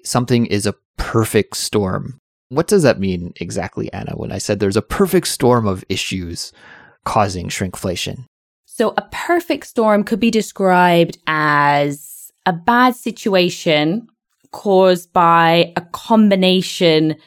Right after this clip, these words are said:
Speaker 2: of bad circumstances.
Speaker 1: Exactly. So the, the storm here is shrinkflation,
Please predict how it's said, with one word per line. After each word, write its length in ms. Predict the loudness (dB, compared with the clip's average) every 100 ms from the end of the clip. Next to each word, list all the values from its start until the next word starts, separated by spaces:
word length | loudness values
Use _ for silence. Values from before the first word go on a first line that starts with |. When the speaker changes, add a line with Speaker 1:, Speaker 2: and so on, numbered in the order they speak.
| _ _ -4
Speaker 2:
of 420 | 2 4 4 0 -12 _ _ _ _ _ _
bad 400 | -4 0 2 0
circumstances. 1300 | -2 -4 -2 -4 -2 -6 -6 -6 -6 -6 -10 -18 -20 _ -4
Speaker 1:
Exactly. 800 | -2 2 2 2 0 0 -2 -6
So 500 | -10 0 4 6 4 2
the, 640 | 0 2 4 4 2 2 -2
the 80 | -4
storm 540 | -2 2 2 4 4
here 460 | 4 4 4 4 2
is 140 | -2 -4
shrinkflation, 1120 | -2 0 0 -2 -2 0 0 -2 -4 -2